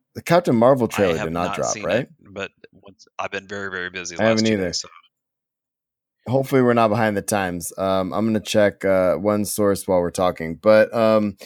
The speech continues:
Speaker 1: so, uh, the, the thing I have in here, and I might just cut this out completely, but, um, is that there might be a Captain Marvel trailer coming soon. Uh, considering, um, if you've seen, obviously, Avengers Infinity War,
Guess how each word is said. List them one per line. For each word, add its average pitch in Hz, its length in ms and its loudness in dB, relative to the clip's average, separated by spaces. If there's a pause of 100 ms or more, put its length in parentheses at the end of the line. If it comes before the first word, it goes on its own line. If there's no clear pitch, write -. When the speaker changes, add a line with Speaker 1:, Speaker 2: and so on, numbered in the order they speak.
(360)
Speaker 1:
so, 131 400 4
uh, 78 260 -14 (180)
the, 127 300 2
the 123 100 -2
thing 180 220 0
I 165 60 4
have 139 240 2
in 131 120 2
here, 120 140 0
and 107 100 -4
I 104 60 -4
might 104 220 -6
just 98 180 -12
cut 107 160 -2
this 95 160 -10
out 95 160 -2
completely, 90 460 -6
but, 98 280 -4 (480)
um, 101 600 2 (1400)
is 117 300 0
that 113 240 0
there 117 140 2
might 123 200 0
be 131 80 0
a 120 60 2
Captain 117 400 -2
Marvel 110 420 2
trailer 85 440 -2
coming 82 340 -4
soon. 62 460 -8 (360)
Uh, 98 200 2
considering, 117 1000 0
um, 104 380 0 (120)
if 104 200 -2
you've 104 180 -2
seen, 107 640 0
obviously, 85 540 -2 (240)
Avengers 101 500 0
Infinity 135 460 0
War, 123 520 2